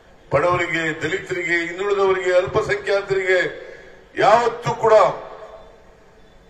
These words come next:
ಅವ್ರಿಗೆ ಆರ್ಥಿಕವಾಗಿ, ಸಾಮಾಜಿಕವಾಗಿ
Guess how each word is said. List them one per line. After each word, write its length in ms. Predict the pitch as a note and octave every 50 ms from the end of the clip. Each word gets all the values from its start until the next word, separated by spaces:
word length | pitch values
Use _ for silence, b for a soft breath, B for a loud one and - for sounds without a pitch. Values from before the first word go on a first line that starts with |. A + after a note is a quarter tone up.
| - - - - - - -
ಅವ್ರಿಗೆ 720 | - A3+ A#3 A#3 A#3 A#3 A3+ A3 G#3+ F#3+ F3+ - - -
ಆರ್ಥಿಕವಾಗಿ, 720 | - - B3 C4+ - - B3+ - B3+ B3 A#3+ A3+ A3 A3
ಸಾಮಾಜಿಕವಾಗಿ 1120 | - - G#3+ A3 B3 C#4 C#4+ C#4 C#4 - - - B3 A#3+ A3+ A3+ A#3 A3+ G#3+ G3 E3+ -